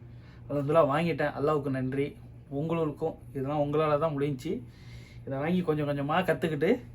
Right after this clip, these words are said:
இதுல இது பண்ணி, வீடியோ எடிட்டிங் பண்ணி போடணும்னு ஒரு ஆசை இருக்கு. பார்ப்போம்.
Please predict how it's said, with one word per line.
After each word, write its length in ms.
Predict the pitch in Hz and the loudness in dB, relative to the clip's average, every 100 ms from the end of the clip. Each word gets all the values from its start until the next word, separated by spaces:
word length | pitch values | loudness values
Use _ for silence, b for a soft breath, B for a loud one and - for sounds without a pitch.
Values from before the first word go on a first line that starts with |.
| - | 0
இதுல 400 | 143 139 139 139 | 2 2 0 0
இது 140 | 151 | -2
பண்ணி, 460 | 156 147 190 269 - B B B B | -2 0 2 0 -4 B B B B
வீடியோ 340 | 151 165 151 | 0 4 4
எடிட்டிங் 300 | 143 156 156 | 4 0 0
பண்ணி 160 | 135 156 | 0 -2
போடணும்னு 540 | - 143 143 143 165 | 0 2 2 0 -2
ஒரு 120 | 143 | -2
ஆசை 320 | 123 147 - 143 | 0 0 2 2
இருக்கு. 300 | 139 170 220 | 2 -2 0
பார்ப்போம். 420 | 226 285 190 | 4 4 2